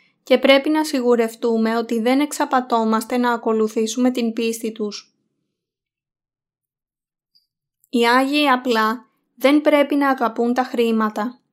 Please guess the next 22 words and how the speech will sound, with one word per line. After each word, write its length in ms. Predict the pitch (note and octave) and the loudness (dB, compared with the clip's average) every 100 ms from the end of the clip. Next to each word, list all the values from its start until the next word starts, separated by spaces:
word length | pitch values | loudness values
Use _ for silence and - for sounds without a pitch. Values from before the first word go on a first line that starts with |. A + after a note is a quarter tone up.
| _ _ _ _ _ _ _ _ - | _ _ _ _ _ _ _ _ -6
Αυτό 380 | A3+ A3 C4+ C#4+ | -6 2 2 2
που 120 | C#4 | -2
πρέπει 400 | B3+ A#3+ B3 B3 | 0 0 2 2
μάλλον 380 | A3+ A#3 B3+ C4+ | 2 2 2 4
να 140 | C4 | 2
αγαπήσουμε 800 | A#3+ A3+ A3 G#3+ G#3+ - A3 A#3+ | 2 -2 -2 -2 -2 -2 -2 0
και 120 | C4+ | 0
να 140 | B3+ | 0
κρατήσουμε 840 | B3 A#3 A3 A3 G#3+ - G#3+ G#3+ A3+ _ _ _ | 0 -2 0 -2 -2 -2 -4 -4 -8 _ _ _
είναι 240 | B3+ B3+ C#4+ | 2 2 4
το 100 | D4+ | 2
Ευαγγέλιο 720 | C#4 B3 A3 A#3 A#3 B3+ C4+ | 2 0 2 0 2 0 0
του 100 | B3 | 0
Ύδατος 420 | A#3 A#3+ C#4 C4 | 0 0 0 -4
και 120 | C#4 | -6
του 120 | B3+ | -6
Πνεύματος, 920 | A#3 A3+ A#3 A#3 A3 A3 G#3+ G#3+ - _ _ _ | -4 -2 -2 -2 -2 -4 -8 -10 -20 _ _ _
η 120 | - | -4
πρώτη 380 | A#3+ A3+ B3 C4+ | 2 2 2 2
αγάπη 420 | A#3+ A3 A3 B3 | 2 2 2 0
του 160 | B3+ B3 | -4 -4
Θεού. 540 | A3+ A3 A3 G3+ | -2 2 2 2